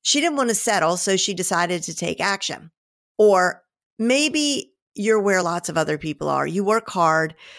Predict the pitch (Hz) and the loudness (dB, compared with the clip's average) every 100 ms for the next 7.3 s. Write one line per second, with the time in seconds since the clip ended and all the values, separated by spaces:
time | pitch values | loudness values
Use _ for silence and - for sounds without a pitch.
0 | - 196 190 233 233 208 190 190 185 170 | -6 -2 0 0 0 -4 0 -2 -2 -6
1 | 147 143 143 - - - 180 175 160 156 | -4 -2 -4 -6 -10 -6 -4 -2 0 -2
2 | 165 175 170 160 165 165 - 262 262 262 | -4 -6 -4 -2 0 0 -2 -2 0 -2
3 | 220 196 185 - 175 170 160 - - - | 0 -2 -2 -2 -2 -2 -2 -2 -10 -20
4 | - 220 220 226 214 175 - 143 196 - | -6 -2 2 2 2 0 2 0 0 -8
5 | _ 202 214 262 175 - - - 190 202 | _ 0 2 2 0 -4 -14 -8 -2 0
6 | 202 196 170 180 160 151 - 170 165 156 | 0 -2 -2 -2 -4 -6 -8 -6 -4 -4
7 | 143 196 | -4 -4